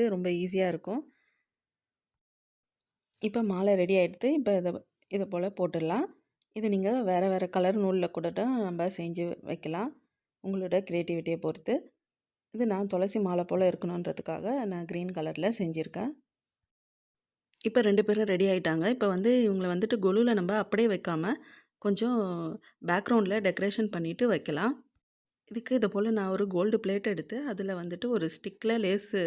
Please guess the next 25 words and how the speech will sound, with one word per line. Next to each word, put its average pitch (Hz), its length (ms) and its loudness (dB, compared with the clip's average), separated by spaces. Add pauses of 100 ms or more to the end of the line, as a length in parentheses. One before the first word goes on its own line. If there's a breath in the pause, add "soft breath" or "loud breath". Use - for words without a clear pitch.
(160)
ஒட்டிட்டு 185 440 -4 (560 loud breath)
அந்த 190 180 -8
இடத்துல 170 340 -6
ஸ்டிக் 208 300 -12
பண்ணியிருக்கேன் 185 640 -6
க்ளூ 196 220 -6
வச்சுட்டு. 180 420 -6 (840)
அதுக்கப்புறம் 220 520 0
ஒரு 202 180 2
கோல்டு 185 300 0
கலர், 185 300 -2 (280)
அஹ், 165 180 -10
கிளாத்ல 175 520 -6
நான் 208 160 -4
வந்து 160 200 -6
சின்ன 175 200 -10
சின்னதா 175 360 -8
ஃப்ளிட்டு 180 360 -8
வச்சுட்டு 202 380 -8 (520 loud breath)
அதை 185 200 -8
வந்துட்டு 165 340 -8 (100)
அது 175 180 -6 (300)
மேல 165 320 -6
வந்து 160 300 -8 (520)
கட்டிட்டு 180 440 -10